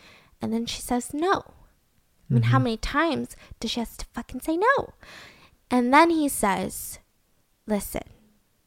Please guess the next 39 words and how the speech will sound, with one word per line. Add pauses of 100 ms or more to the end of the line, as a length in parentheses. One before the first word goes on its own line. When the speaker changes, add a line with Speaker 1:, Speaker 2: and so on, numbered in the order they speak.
(720)
Speaker 1:
I
can
either
put
duct
tape
on
your
mouth (960)
or
we
can
do
this
the
easy
way." (1080)
And
she
says, (100)
"I
will
report
you
for
rape.
Like,
you're
not
gonna
get
away
with
it." (360)
Speaker 2:
Mm-hmm. (240)
Speaker 1:
And
he
says, (420)
"Okay,